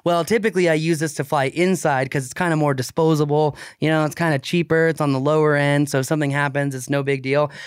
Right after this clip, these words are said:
And then that's when the perception gets flipped. And they're like, "Oh, yeah, that makes sense. That's right.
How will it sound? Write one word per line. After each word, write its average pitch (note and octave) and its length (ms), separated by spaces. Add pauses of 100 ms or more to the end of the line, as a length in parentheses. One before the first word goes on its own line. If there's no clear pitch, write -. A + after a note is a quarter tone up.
(140)
And F3 160
then F3+ 180
that's G3 340
when F3 220
the F#3+ 80
perception D#3 480
gets D#3+ 180
flipped. - 360
And D3 40
they're D3+ 60
like, C#3 200 (200)
"Oh, F#3+ 240
yeah, G#3 380 (260)
that D3 320
makes E3 240
sense. E3 400 (240)
That's D3+ 300
right. D3+ 240